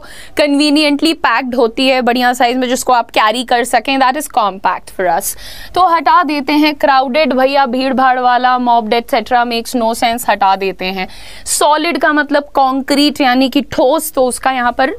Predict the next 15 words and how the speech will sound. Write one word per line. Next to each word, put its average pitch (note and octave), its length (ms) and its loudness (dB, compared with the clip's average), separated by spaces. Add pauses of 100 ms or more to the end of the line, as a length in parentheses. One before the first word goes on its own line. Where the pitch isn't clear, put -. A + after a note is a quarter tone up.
(120)
ज़्यादातर A#3+ 520 0
sentences A3 580 -4
में A#3 100 -2
कोई A#3 320 2 (400)
अर्थ D#4+ 260 0
नहीं A#3 300 0
लग F#3+ 160 0
रहा F#3 120 2
है। G#3+ 120 4
अब C#4+ 100 0
आप F4 140 2
dark B3 480 0
और G4+ 100 2
dense C#4+ 420 -2
में F#4+ 180 0